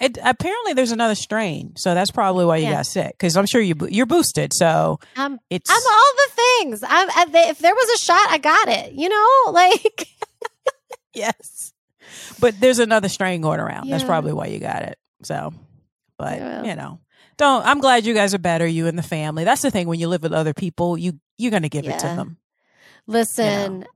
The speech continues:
Speaker 2: I tried. I lived in my tower. I lived in my
Speaker 1: <laughs>
Speaker 2: tower. I was a princess in the tower.
Speaker 1: Uh-huh.
Speaker 2: And I got all my food delivered to me. It was really, I'm not, like, I wasn't mad about it.
Speaker 1: <laughs>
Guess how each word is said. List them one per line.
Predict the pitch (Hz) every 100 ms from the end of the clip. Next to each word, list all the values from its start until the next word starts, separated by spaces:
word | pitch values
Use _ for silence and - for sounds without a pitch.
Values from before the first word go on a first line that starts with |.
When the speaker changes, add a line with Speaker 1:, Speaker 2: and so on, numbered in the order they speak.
| -
Speaker 2:
I | 262
tried. | - 254 233 240 202 190 185
I | 214
lived | 220 226 214
in | 254
my | 226
tower. | - - 202 214 233 254 311 370 _ _ _ _ _ _ -
I | 240
lived | 233 233 285
in |
my | 277 277
Speaker 1:
<laughs> | - 285
Speaker 2:
tower. | 220 226 233 262
I | - 233
was | 240
a | 247
princess | 262 247 - 339 -
in | 330
the | 302
tower. | - 226 220 214 226 277 - _ _ _ _
Speaker 1:
Uh-huh. | 226 202
Speaker 2:
And | 247
I | 240
got | 254
all | 247 254
my | 285
food | 320 285 277 277
delivered | 262 254 254 311 285
to | 247
me. | 214 202 202 -
It |
was | 254 269
really, | 262 453 494 - -
I'm | 262
not, | 302 440 440 _ _ _
like, | 254 277 262 _ _ _ _ _ _ _ _ _
I | 262
wasn't | 269 339 480 359
mad | 269 339 403 220 -
about | 220 240 196 -
it. | - - 523 - 571 466
Speaker 1:
<laughs> | 494 - 440 - - 320